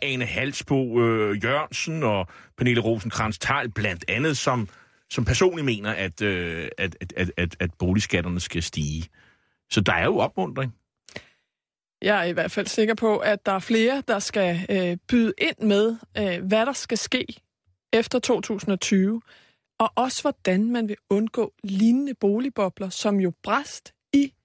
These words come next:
Speaker 2: nullerne, fordi der ikke var styr på, øh, boligøkonomien. Boligøkonomien er en meget vigtig del af vores økonomi, og det er derfor, det skal være trygt og
Speaker 1: Men
Speaker 2: stabilt. Og vi siger ikke noget om, det er jo lækkert,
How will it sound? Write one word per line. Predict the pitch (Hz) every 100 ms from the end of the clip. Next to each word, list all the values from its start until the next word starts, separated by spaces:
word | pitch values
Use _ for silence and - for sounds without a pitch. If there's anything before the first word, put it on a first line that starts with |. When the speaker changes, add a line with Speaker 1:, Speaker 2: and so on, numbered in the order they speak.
| _ _
Speaker 2:
nullerne, | 208 240 269 269 247 233 _ _ _
fordi | - 254 - 269 -
der | 233
ikke | 190 208
var | 214
styr | - 220 - 190 _ -
på, | 208 196 - -
øh, | 196 175 175
boligøkonomien. | - 196 226 214 196 196 196 208
Boligøkonomien | - 277 320 302 262 269 254 -
er | 254
en | 285 220
meget | 196 240 311
vigtig | 254 - 277 -
del | 349 - - _ _ _ -
af | 226 269
vores | 262 226 -
økonomi, | 220 220 208 262 -
og | 220
det |
er | 254 - -
derfor, | - 294
det | 269
skal | - 226 277
være | 294
trygt | - - 269 -
og |
Speaker 1:
Men | 247
Speaker 2:
stabilt. | 160 196 277 277 247 - -
Og | - 226
vi | 277
siger | 285 - 285 262
ikke | 277 247
noget | 214 226 254
om, | 214 226
det | 233
er |
jo | 233 220 -
lækkert, | 196 208 254 311 294